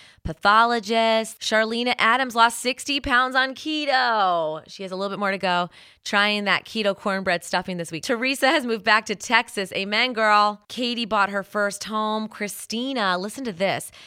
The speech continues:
She bought and moved into her dream home, and her business made the Incorporated five thousands list of fastest growing companies in America for the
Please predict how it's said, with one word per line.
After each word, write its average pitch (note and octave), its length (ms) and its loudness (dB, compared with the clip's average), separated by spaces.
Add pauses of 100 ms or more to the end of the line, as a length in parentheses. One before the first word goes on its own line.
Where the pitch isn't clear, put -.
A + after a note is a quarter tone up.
(220)
She - 200 -6
bought G3+ 340 0
and G#3+ 160 -6
moved G3+ 280 -4
into F#3 220 -4
her F3+ 120 -2
dream G3 420 -6
home, F#3+ 480 -2
and C#4+ 720 -2 (160)
her C4 260 -4
business A#3+ 760 -2
made A3 420 -2
the A3 340 -6
Incorporated A#3+ 680 -4
five A3+ 320 0
thousands A#3 720 2
list G3 340 -2
of G3+ 160 -2
fastest G#3+ 680 -2
growing G3+ 340 0
companies F#3+ 480 -6
in G3+ 180 -2
America F#3 540 0
for G#3+ 120 -2
the A3+ 180 0